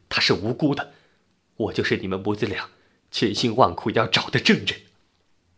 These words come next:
什么？张红梅几乎不相信自己的耳朵。突然，她转回身，捧起小明那只黑漆漆的骨灰盒，悲痛地叫了一声：“小明，你听到了吗？我们的证人找到了。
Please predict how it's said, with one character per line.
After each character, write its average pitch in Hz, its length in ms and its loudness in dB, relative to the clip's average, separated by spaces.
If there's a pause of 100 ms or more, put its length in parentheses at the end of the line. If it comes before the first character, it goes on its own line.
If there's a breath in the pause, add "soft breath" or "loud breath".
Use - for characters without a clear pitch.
(540)
什 - 260 0
么？ 143 300 -6 (640 loud breath)
张 202 180 2
红 117 140 0
梅 117 100 2
几 175 160 0
乎 180 140 0
不 180 160 2
相 180 220 2
信 - 200 0
自 208 140 4
己 - 100 -6
的 139 120 -2
耳 - 240 -2
朵。 123 240 -4 (600 loud breath)
突 - 140 0
然， 85 240 0 (140)
她 123 100 -4
转 85 160 -4
回 95 140 -4
身， 131 200 -4 (400 soft breath)
捧 180 180 -2
起 196 120 0
小 85 180 0
明 92 220 -4 (180 loud breath)
那 - 100 -2
只 - 120 -6
黑 131 260 -4
漆 - 180 -8
漆 - 200 -6
的 113 100 -8
骨 82 160 -10
灰 117 160 -6
盒， 82 280 -8 (180 loud breath)
悲 123 160 -2
痛 - 180 -12
地 - 60 -14
叫 92 160 -6
了 87 100 -8
一 87 140 -6
声 92 200 -4 (760 loud breath)
：“小 - 160 8
明， 117 320 -4 (760)
你 117 80 -4
听 135 200 -4
到 127 160 -2
了 98 100 -4
吗？ - 180 -14 (760 loud breath)
我 120 100 2
们 104 80 -2
的 139 100 4
证 151 180 4
人 120 200 -2
找 - 180 -2
到 127 140 4
了。 - 220 -14